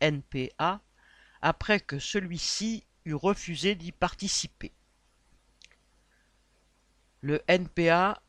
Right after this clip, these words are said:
le vote Macron, Mélenchon et la nupes. Concernant la situation politique en France,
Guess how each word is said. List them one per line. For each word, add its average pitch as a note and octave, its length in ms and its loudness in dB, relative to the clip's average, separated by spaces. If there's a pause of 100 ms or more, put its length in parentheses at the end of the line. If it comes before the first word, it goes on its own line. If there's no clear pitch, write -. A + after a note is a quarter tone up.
(180)
le C3+ 200 0
vote F#3+ 380 2
Macron, F#3 600 0 (200)
Mélenchon E3+ 840 -2 (220)
et C3+ 100 -2
la C3+ 180 -2
nupes. E3 480 -6 (2250)
Concernant A#3+ 480 4
la G3 100 6
situation G3 560 0
politique E3 480 -4
en C#3+ 80 -2
France, A3 600 -4